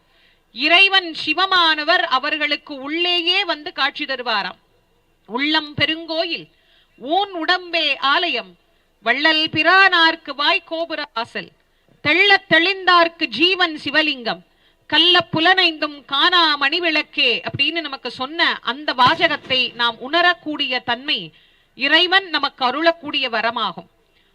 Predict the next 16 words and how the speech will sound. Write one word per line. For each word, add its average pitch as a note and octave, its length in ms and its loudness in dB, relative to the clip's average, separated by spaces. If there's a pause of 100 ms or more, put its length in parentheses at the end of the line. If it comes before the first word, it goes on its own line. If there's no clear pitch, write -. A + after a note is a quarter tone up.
அந்த E4 360 2
வரத்தை F4 520 2
தான் F#4 260 6
நாம் E4 240 2
இறைவனிடத்திலே D#4 840 -2 (140)
யாசிக்க C4 460 -2
வேண்டும். G3 360 -8 (600)
எல்லாவற்றிற்கு F4 1120 2
உள்ளேயும் F4 640 -2
சிவம் E4+ 440 -6
உண்டு D#4+ 640 -4
என்பதை C#4+ 480 -2
நாம் B3+ 260 0
உணர்ந்து F4 440 -2
விட்டோமே D4 560 -4
ஆனால், B3 420 0